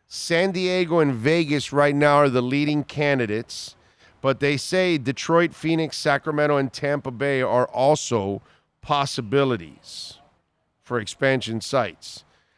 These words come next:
So they've already got their eye on thirty-four teams probably down the line. Because if they tell you that San Diego and Vegas are the leading candidates, but Detroit,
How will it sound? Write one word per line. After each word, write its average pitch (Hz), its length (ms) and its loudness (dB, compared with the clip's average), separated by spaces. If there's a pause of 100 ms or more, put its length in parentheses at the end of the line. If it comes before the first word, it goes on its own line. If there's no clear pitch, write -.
(220)
So 143 240 0
they've 170 280 2
already 170 360 4
got 147 320 2
their 139 260 0
eye 113 600 0 (240)
on 123 400 2 (120)
thirty-four 175 1300 2
teams 139 640 -4
probably 113 540 -2
down 110 280 0
the 104 60 -2
line. 85 400 -6 (1080)
Because 135 320 -2
if 127 140 -2
they 143 120 0
tell 175 200 0
you 190 100 -2
that 165 120 -2
San 160 260 -2
Diego 151 280 -2
and 135 140 0
Vegas 127 580 -2
are 120 240 -2
the 120 120 -6
leading 143 260 -4
candidates, 131 500 -2
but 117 200 -6
Detroit, 139 480 -4